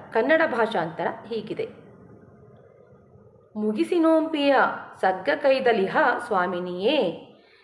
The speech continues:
ತೆಗೆಯಲಾರಿರೇ ಕದವ, ಮಾರುನುಡಿಯಾಡಿರೇ, ಮಗಮಗಿಪ ತುಳಸಿ ಮಾಲೆಯ ಮುಡಿದು ಕೊಟ್ಟದನು ಧರಿಸಿದ ರಂಗನಾಥನ್ ಮಿಗೆ ನಮ್ಮನು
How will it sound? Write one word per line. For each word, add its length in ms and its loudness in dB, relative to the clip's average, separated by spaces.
ತೆಗೆಯಲಾರಿರೇ 1000 4
ಕದವ, 380 2
ಮಾರುನುಡಿಯಾಡಿರೇ, 1500 2
ಮಗಮಗಿಪ 540 0
ತುಳಸಿ 440 0
ಮಾಲೆಯ 480 4
ಮುಡಿದು 400 -2
ಕೊಟ್ಟದನು 840 0
ಧರಿಸಿದ 380 -2
ರಂಗನಾಥನ್ 1000 2
ಮಿಗೆ 460 0
ನಮ್ಮನು 760 -2